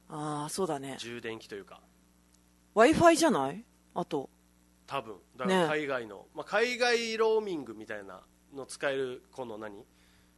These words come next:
Speaker 2: プランとかあるけど、
Speaker 1: うん。
Speaker 2: それを登録してるのかどうか。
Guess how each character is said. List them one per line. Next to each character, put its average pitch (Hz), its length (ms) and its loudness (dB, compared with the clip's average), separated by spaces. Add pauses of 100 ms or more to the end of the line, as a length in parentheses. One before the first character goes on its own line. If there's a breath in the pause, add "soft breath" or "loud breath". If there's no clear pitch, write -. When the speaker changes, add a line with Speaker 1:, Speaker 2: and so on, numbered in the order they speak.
(100)
Speaker 2:
プ 170 100 -4
ラ 160 100 4
ン 123 80 -6
と 104 100 -14
か 95 100 -14
あ 110 60 -8
る 147 80 -8
け 190 80 -4
ど、 185 40 -2
Speaker 1:
う 180 40 -4
ん。 165 440 -8
Speaker 2:
そ 151 120 -6
れ 170 100 -2
を 170 60 -2
登 156 320 -4
録 - 180 -12
し - 100 -10
て 147 80 -4
る 120 120 -8
の 92 80 -16
か 98 120 -18
ど 98 240 -14
う - 20 -20
か。 - 80 -20